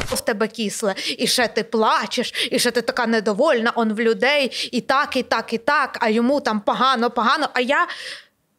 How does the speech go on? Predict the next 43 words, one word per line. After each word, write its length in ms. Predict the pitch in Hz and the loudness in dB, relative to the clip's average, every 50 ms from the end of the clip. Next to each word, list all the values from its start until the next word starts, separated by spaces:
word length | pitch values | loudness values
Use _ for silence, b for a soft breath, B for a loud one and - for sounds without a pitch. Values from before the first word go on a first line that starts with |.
| _ _ _ _ _ _ _ - | _ _ _ _ _ _ _ -12
все 260 | - - - - 262 | -8 -4 0 2 2
одно, 400 | 277 240 226 233 240 277 339 349 | 2 4 4 4 4 4 4 2
типу, 280 | 349 302 285 294 247 | 0 -2 -4 -4 -4
сердита, 760 | 233 - - 247 233 - 233 208 208 233 269 330 339 - 262 226 | -2 -2 0 0 0 -2 -2 -2 0 0 0 0 0 0 -2 -2
тому 340 | 226 - 240 233 240 269 | 0 2 2 2 2 2
що 300 | 269 - - 294 269 254 262 B B B B B B B | 0 0 0 0 0 0 -2 B B B B B B B
яким 680 | B 220 240 254 - - _ _ - - - 349 330 320 | B -2 -2 -2 -4 -6 _ _ -8 -4 -2 0 0 2
би 100 | 269 294 | 2 2
був 460 | 269 269 262 247 226 247 269 262 262 247 | 4 4 2 2 2 0 0 0 0 0
би 260 | 220 254 254 247 240 - - - - - - - - - - - - - - - _ _ _ - | 0 2 2 2 0 -2 -6 -10 -6 -4 -2 -2 -2 -4 -8 -8 -10 -10 -10 -12 _ _ _ -10
цей 240 | - - 254 247 | -4 0 0 2
момент 580 | 233 233 240 233 233 240 247 240 240 233 240 - | 2 2 2 2 2 2 2 2 0 -2 -2 -2
мого 200 | 240 226 208 226 | 0 0 0 0
життя, 360 | 208 226 226 226 - - 233 220 | 0 -2 -4 -4 -2 -2 0 0
якби 260 | 220 208 208 214 226 | 0 0 0 0 0
я 80 | 214 | 0
знала, 420 | 208 208 220 214 220 220 214 214 214 | 0 0 0 0 0 0 0 0 -2
що 160 | - - 233 | -4 -6 -10
з 100 | - - | -6 -4
Серегою 340 | - 233 220 214 202 220 220 220 | -2 0 0 2 2 0 -2 -2
все 180 | - - 220 | -2 0 2
ок. 260 | 214 220 214 214 - B B B B B B | 2 2 0 -2 -6 B B B B B B
Мене 120 | 277 285 | 0 0
питали: 300 | - 294 294 285 277 277 | 0 0 2 2 2 2
«Що 160 | 277 - 349 359 | 2 0 0 0
для 140 | 359 359 | 0 0
тебе 260 | 359 - 339 277 311 311 | 0 0 -2 -2 -2 -2
відпустка?» 580 | 277 302 302 - - - 220 202 - - 233 | -4 -4 -6 -8 -10 -8 -8 -8 -6 -4 -4
Я 40 | 220 | -2
така: 220 | 226 240 - 247 233 B B B B 262 B | -2 -2 -4 -4 -6 B B B B -4 B
«Ну, 200 | 262 262 311 403 415 | 2 2 4 4 2
от 120 | 277 - | 2 0
якщо 280 | 285 277 285 - - 294 | -2 -2 -2 0 0 0
відправлю 460 | 277 285 - - 262 247 233 226 240 | 0 0 0 0 0 2 2 0 0
свого 260 | 233 - 254 233 254 | -2 0 0 0 0
чоловіка 460 | 254 254 254 247 247 226 233 226 - 233 | 0 0 0 0 0 0 -2 -2 -2 -2
в 80 | 220 | 0
бебі-боксі 580 | 208 247 240 214 247 208 208 226 233 - - 254 | 0 0 0 0 0 0 0 0 0 -2 -4 -6
в 80 | - | -6
Польщу 360 | - - 381 466 480 - - 269 | -2 0 2 2 2 2 2 0
на 100 | 240 220 | 0 0
пару 280 | 226 240 220 208 208 | 0 0 0 0 0
неділь, 360 | 202 208 208 185 185 208 202 | 0 0 -2 0 -2 -2 -2